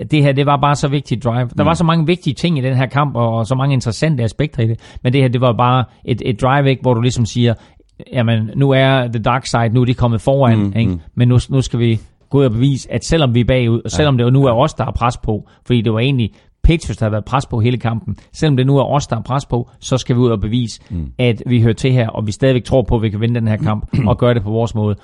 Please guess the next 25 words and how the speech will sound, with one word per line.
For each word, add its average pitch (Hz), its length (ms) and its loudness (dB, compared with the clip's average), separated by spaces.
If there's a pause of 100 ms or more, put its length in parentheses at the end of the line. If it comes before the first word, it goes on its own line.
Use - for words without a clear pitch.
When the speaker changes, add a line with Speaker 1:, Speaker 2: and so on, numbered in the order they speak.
(120)
Speaker 2:
Mm. 92 60 -6
Speaker 1:
Og 104 80 -2
det 110 100 -2
gjorde 110 260 0
de, - 60 -6
og - 80 -6
det 101 100 -4
var 101 80 -6
ganske 104 320 -8
imponerende. 107 400 -8 (680)
Speaker 2:
Og 104 80 -6
så 143 80 0
var 143 80 4
det 139 100 0
så, 139 240 2
øh, 117 260 4
Bradys, 135 440 -2
øh, 101 440 2
tur 131 260 -2
til - 140 -4
at 107 140 -2
gøre 113 200 2
det 120 160 -2
igen, 113 480 0
igen. 131 380 -2